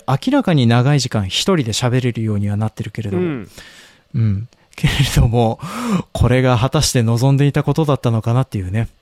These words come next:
Speaker 1: 今では、あまり楽しく喋れる相手もいなくなってしまったなって思って、一人でやってますけどね。<laughs> あの、<laughs> そうなんですよ。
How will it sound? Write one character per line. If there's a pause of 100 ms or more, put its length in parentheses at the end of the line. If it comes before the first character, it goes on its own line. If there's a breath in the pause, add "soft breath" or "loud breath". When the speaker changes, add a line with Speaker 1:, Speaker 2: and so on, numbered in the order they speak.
(100)
Speaker 1:
今
で
は、 (680 loud breath)
あ
ま
り
楽
し
く
喋
れ
る
相
手
も
い
な
く
な
っ
て
し
ま
っ
た
な
っ
て
思
っ
て、
一
人
で
や
っ
て
ま
す
け
ど
ね。
<laughs>
あ
の、 (800)
<laughs>
そ
う
な
ん
で
す
よ。